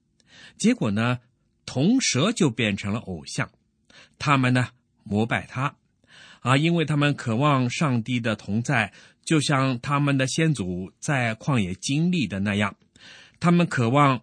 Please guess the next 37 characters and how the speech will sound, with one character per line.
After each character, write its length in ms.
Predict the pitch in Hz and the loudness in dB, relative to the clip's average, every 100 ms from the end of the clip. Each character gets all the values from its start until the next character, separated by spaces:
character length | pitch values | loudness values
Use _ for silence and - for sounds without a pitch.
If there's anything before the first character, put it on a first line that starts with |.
| _ | _
看 280 | - 147 123 | -4 -2 0
见 240 | 117 117 | 0 0
上 380 | - 156 120 110 | 0 0 0 -2
帝 160 | 127 110 | -2 -2
的 120 | 110 | -2
大 200 | 131 110 | 0 0
能， 360 | 92 95 127 - - - - | 0 0 -2 -4 -12 -20 -8
就 160 | - 131 | -2 0
像 340 | 131 123 123 113 | 2 2 0 -2
他 200 | 143 139 | -2 0
们 140 | 135 | 2
的 100 | 131 | 0
先 280 | - 156 143 | 0 2 2
祖 420 | 90 82 110 113 - _ | -2 -4 -4 -4 -10 _
在 320 | 156 117 101 | 0 2 0
旷 260 | - - 123 | -4 -2 0
野 340 | 92 87 104 98 | 0 -2 -4 -6
看 280 | - 117 98 | -4 -4 -2
见 160 | 110 | -4
的 120 | 95 101 | -4 -2
那 160 | 120 | 2
样， 240 | 110 123 - - - - | 2 2 -2 -20 -20 -20
所 180 | - 147 | 0 4
以 120 | 123 | 4
他 140 | 117 139 | 4 0
们 140 | 131 | 0
就 120 | 123 | 0
把 260 | 107 98 98 _ | 0 -2 -4 _
宗 280 | - 156 156 | 0 2 2
教 200 | 156 120 | 0 -2
的 140 | 101 | -2
遗 200 | 85 95 | -4 -2
物 180 | 165 - _ _ - - | -2 -4 _ _ -20 -4
拿 180 | 113 120 | 0 2
来 160 | 120 | 2
当 360 | - 160 170 165 | 0 0 2 2
作 160 | 143 | 0